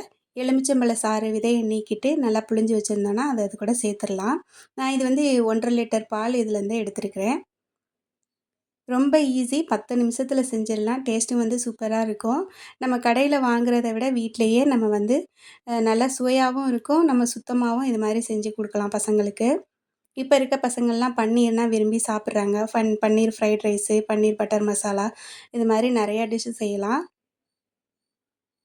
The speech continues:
இப்ப இது வந்து நல்லா கொதிச்சிருச்சு. இதை வந்து ஒரு துணியில வந்து வடிகட்டி எடுத்துக்கலாம். இது மாதிரி எடுத்துட்டு லேசா அது மேல தண்ணி ஊத்தி நல்லா புழிஞ்சு விட்டுட்டு,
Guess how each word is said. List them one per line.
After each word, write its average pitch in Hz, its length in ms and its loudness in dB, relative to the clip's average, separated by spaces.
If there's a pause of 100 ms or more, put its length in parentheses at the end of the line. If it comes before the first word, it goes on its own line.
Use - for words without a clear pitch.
(140)
இப்ப 247 140 -6
இது 262 120 6
வந்து 247 220 2
நல்லா 247 340 4
கொதிச்சிருச்சு. 233 720 0 (1000)
இதை 262 140 0
வந்து 269 240 2
ஒரு 254 240 4 (240)
துணியில 262 420 0
வந்து 226 260 0
வடிகட்டி 220 500 0
எடுத்துக்கலாம். 208 580 0
இது 220 140 0
மாதிரி 202 300 -2
எடுத்துட்டு 208 420 -4
லேசா 214 380 2
அது 214 160 2
மேல 214 200 2
தண்ணி 220 320 0
ஊத்தி 214 220 0
நல்லா 220 240 4
புழிஞ்சு 220 360 0
விட்டுட்டு, 214 340 0